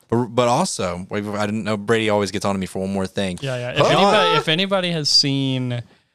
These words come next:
Speaker 2: Jackie Chan Adventures, this was, like, a show
Speaker 1: One
Speaker 2: of
Speaker 1: more
Speaker 2: my
Speaker 1: thing.
Speaker 2: childhood. Their character Uncle, um, in Jackie Chan Adventures
Speaker 1: Isn't he
Speaker 2: always
Speaker 1: just
Speaker 2: says
Speaker 1: called Uncle?
Speaker 2: Yeah, he's just Uncle. Uh, always says, "One more thing, Jackie," and then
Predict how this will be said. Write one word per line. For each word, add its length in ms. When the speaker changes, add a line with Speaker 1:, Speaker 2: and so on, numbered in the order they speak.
Speaker 2:
Jackie 420
Chan 380
Adventures, 680
this 180
was, 160
like, 280
a 460
show 40
Speaker 1:
One 560
Speaker 2:
of 140
Speaker 1:
more 100
Speaker 2:
my 300
Speaker 1:
thing. 300
Speaker 2:
childhood. 680
Their 360
character 500
Uncle, 520
um, 420
in 300
Jackie 220
Chan 160
Adventures 380
Speaker 1:
Isn't 120
he 60
Speaker 2:
always 80
Speaker 1:
just 100
Speaker 2:
says 80
Speaker 1:
called 220
Uncle? 420
Speaker 2:
Yeah, 140
he's 140
just 140
Uncle. 320
Uh, 340
always 240
says, 180
"One 320
more 480
thing, 400
Jackie," 540
and 220
then 420